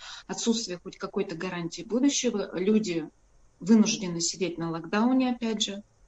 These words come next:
Ну, то есть вот это все нагнетает, и, и твои собственные переживания. И был такой момент, когда ты сделала сама себе челлендж – отказалась.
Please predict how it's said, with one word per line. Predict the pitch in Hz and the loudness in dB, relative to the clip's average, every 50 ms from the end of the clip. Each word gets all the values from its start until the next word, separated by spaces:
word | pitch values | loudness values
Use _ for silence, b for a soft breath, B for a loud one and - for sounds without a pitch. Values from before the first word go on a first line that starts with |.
| _ _ _ _ _ _ - | _ _ _ _ _ _ 4
Ну, | 226 | 6
то | 247 | 6
есть | 240 240 | 6 8
вот | 247 254 | 8 8
это | 254 240 233 | 8 6 6
все | 214 - - 247 | 4 4 6 8
нагнетает, | 233 233 226 226 233 247 240 - 311 330 330 285 240 - - - | 8 8 8 8 6 6 6 4 4 4 4 4 2 2 0 0
и, | 214 208 208 208 - _ | 0 0 0 -2 -6 _
и | - 214 - | -10 -10 -2
твои | - 214 233 220 | 2 4 4 4
собственные | 220 - 285 285 - - - 220 214 202 196 185 - | 4 4 2 0 0 0 2 4 4 4 2 0 -4
переживания. | - 202 196 196 175 196 202 226 262 302 294 262 233 226 240 - _ - | -6 -4 -4 -2 -2 0 2 4 6 6 6 6 4 2 -2 -6 _ -14
И | 196 - _ _ _ _ - | -14 -14 _ _ _ _ -2
был | 190 180 240 240 240 240 | 4 6 6 6 6 4
такой | 208 208 214 208 | 0 0 0 2
момент, | 208 208 214 240 285 294 285 294 - - _ _ _ _ _ _ _ _ _ - | 2 4 6 6 6 6 6 4 0 -8 _ _ _ _ _ _ _ _ _ -10
когда | - 185 190 202 208 208 | -10 -6 -2 0 0 0
ты | 208 - - 196 196 190 175 | 0 -2 -2 -2 -2 0 -2
сделала | 170 165 208 208 196 190 185 185 | 0 2 4 4 4 4 2 2
сама | 185 - 208 185 175 | 0 -2 -2 -2 -4
себе | 175 - - 165 180 - | -4 -6 -6 -8 -8 -8
челлендж – | - - 247 247 262 262 269 277 277 - - - _ _ _ _ _ _ _ _ - - _ _ _ _ _ _ | -4 0 0 2 4 4 2 2 2 0 -4 -6 _ _ _ _ _ _ _ _ -20 -20 _ _ _ _ _ _
отказалась. | - 190 - - 202 175 185 190 180 170 170 165 - - - - | -14 -12 -8 -6 -4 -4 -2 -2 -2 -2 -2 -4 -4 -4 -4 -6